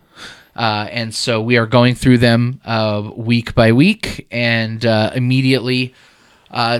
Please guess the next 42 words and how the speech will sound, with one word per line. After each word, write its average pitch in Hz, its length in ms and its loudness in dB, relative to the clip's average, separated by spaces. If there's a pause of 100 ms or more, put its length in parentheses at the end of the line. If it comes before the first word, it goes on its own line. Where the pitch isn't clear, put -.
talking 196 360 0
about 143 260 0
it 107 60 -6
afterwards, 107 760 -4
dissecting 123 640 0
it 107 160 2
and, 107 320 0
uh, 107 220 2
you 117 120 0
know, 110 120 2
kind - 160 -4
of - 80 -4
processing 110 680 -2
it. 90 180 -8
And 113 240 -2
so - 140 0
we 113 160 2
watched 113 400 0
tonight, 110 460 -2
uh, 101 260 -2 (560)
Neil 127 260 2
Breen's, 117 640 0
uh, 107 340 -2
<laughs> - 60 -8
is 127 240 -6 (140)
I 123 220 0
Am 156 180 -2
Here. 135 640 0
And 139 180 0
I, 143 220 2
I 147 40 4
said 170 220 0
this 139 160 0
all 139 180 4
wrong 127 300 4
last 120 300 -2
week 135 160 2
'cause - 80 -6
I 131 80 4
didn't 127 220 2
<laughs> 180 120 2
realize 139 300 2